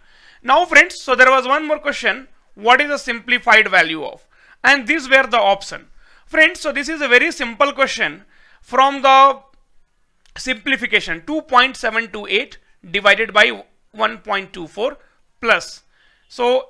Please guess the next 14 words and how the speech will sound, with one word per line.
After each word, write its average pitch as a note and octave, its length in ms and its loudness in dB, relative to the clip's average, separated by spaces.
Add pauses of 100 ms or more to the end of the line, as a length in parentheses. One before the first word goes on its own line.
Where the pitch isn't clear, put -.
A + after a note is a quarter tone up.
(140)
if B3+ 180 -4
we'll C4 120 -4
subtract B3 480 2
this, D4 260 -12 (240)
so, A#3 560 -2
okay, B3 300 0 (280)
so A3+ 300 -4
consider B3 440 -2
this C#4 400 -10
one B3 280 0
minus, B3+ 500 -4 (420)
uh, A3 320 4
point B3 680 2 (160)
three. G#3+ 360 -8